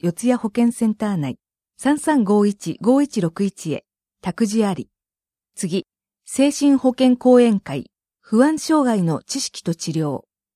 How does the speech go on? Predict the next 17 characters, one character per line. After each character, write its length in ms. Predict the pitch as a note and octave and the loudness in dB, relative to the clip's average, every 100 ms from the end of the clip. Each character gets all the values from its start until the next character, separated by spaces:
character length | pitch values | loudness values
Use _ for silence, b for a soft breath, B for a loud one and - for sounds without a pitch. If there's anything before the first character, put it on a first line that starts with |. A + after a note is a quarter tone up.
| _ | _
一 240 | G3 - C4+ | -6 -2 0
月 200 | D4 C4+ | 0 -2
十 200 | B3+ C4+ | -2 -2
八 260 | C4 C4+ | -2 2
日 280 | C4 B3+ B3 | 4 4 2
木 220 | A3+ - | 2 2
曜 220 | A#3 G3+ | 2 2
午 160 | E3 C#4 | 2 0
後 140 | C4 | 2
三 220 | A3+ C4 A#3+ | 0 2 0
時 100 | G#3+ | -2
か 100 | E3 | -6
ら 140 | D3+ | -2
五 100 | F#3 | -2
時 140 | F#3+ | -2
ま 120 | E3+ C#3 | -2 -4
で、 200 | A#2+ | -10